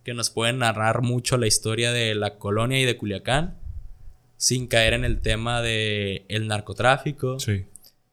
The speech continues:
Speaker 1: Y son cosas que siento que no se ven en todas partes, y las que se ven son características que tal vez las con-, se consideran burdas o
Speaker 2: Ujú.
Speaker 1: feas, y no les hemos dado tal vez el valor que realmente tiene, de que por qué llegamos a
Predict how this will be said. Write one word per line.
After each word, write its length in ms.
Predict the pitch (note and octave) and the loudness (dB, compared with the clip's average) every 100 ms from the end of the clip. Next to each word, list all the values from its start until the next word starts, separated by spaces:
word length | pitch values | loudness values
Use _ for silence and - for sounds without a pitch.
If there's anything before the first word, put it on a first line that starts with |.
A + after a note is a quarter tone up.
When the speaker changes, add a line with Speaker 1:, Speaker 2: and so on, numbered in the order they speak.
| _ - | _ -2
Speaker 1:
Y 120 | B2+ | 0
son 180 | C3 C3 | 0 0
cosas 380 | C#3+ D3+ E3+ | 0 2 0
que 100 | - | 0
siento 260 | B2 B2+ C#3 | 0 0 -2
que 80 | C3 | -2
no 120 | A#2+ | 0
se 160 | - B2+ | 0 0
ven 160 | C3 | 0
en 180 | C3 B2+ _ | -4 -8 _
todas 380 | B2 B2+ B2+ - | -2 0 0 4
partes, 440 | C#3 D3 C3+ - | 2 4 0 -2
y 100 | - | -2
las 240 | B2+ A2 - | 2 4 2
que 140 | A#2 | 0
se 160 | - G#2 | -2 0
ven 320 | B2 D#3+ E3 | 0 0 -6
son 300 | - A#2+ A2+ _ - | -8 -8 -10 _ -6
características 840 | C3 C3 A2+ A2+ - A#2+ C3 B2 | -2 -2 -2 0 0 -2 -2 -2
que 80 | A#2 | -4
tal 180 | A2+ A2 | -4 -2
vez 180 | A#2+ A#2 | -2 0
las 180 | B2 | -2
con-, 160 | - B2 | -2 -2
se 160 | - A2 | -2 -2
consideran 560 | A2+ - G#2 G#2 A2 | -2 -2 -2 -4 -6
burdas 680 | A2 B2 C#3+ D3+ E3 - - - | -2 0 0 0 -2 -6 -10 0
o 60 | A2 | 2
Speaker 2:
Ujú. 120 | A#2 | 2
Speaker 1:
feas, 500 | A#2+ A2 C#3 E3+ - - - - - - - - - - - - | 4 6 6 4 -4 -10 -10 -10 -12 -16 -18 -20 -20 -20 -20 -10
y 160 | B2 C3+ | 0 2
no 140 | B2+ C3 | 4 6
les 200 | C#3+ D3 | 6 6
hemos 220 | D3 C#3+ | 2 6
dado 240 | C#3 C#3+ | 6 8
tal 140 | C#3 B2+ | 6 4
vez 180 | B2+ | 4
el 100 | C#3+ | 4
valor 360 | C3+ A2 A2 A2 | 4 4 2 -2
que 300 | - B2+ A#2 | -2 0 0
realmente 560 | G#2+ A2 A2+ A#2 - A#2+ | 0 0 -2 -6 -6 -6
tiene, 340 | - B2 C3+ | 0 2 2
de 100 | A#2 A2 | 0 -2
que 120 | G#2+ | -6
por 240 | - G#2+ | -4 -6
qué 120 | - A2+ | -2 -2
llegamos 500 | B2+ B2 B2+ C3+ B2+ | 2 0 0 2 4
a 460 | A#2 A2 G#2 - | 4 4 2 -2